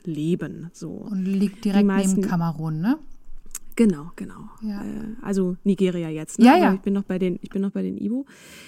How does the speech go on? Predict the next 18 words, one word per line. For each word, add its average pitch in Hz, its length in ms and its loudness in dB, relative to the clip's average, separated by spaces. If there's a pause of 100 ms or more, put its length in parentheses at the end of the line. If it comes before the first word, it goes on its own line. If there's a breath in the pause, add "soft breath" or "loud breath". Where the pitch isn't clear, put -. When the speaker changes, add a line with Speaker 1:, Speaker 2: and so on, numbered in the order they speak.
(140 loud breath)
Speaker 1:
Die 214 80 4
meisten 220 420 4
Ibo-Gruppen 196 1120 2
lebten 190 840 0
wie 185 120 -2
ihre 190 320 0
Nachbarn 180 600 -2
auch 262 420 -2
in 202 440 2
sehr 180 320 -2
gleichberechtigten 262 1600 -2
Gesellschaftsstrukturen, 302 1500 0
also 202 300 -10
vor - 200 -14
allem 185 320 -2 (240)
politisch 226 380 0
und 196 160 -2
sozial 202 920 -2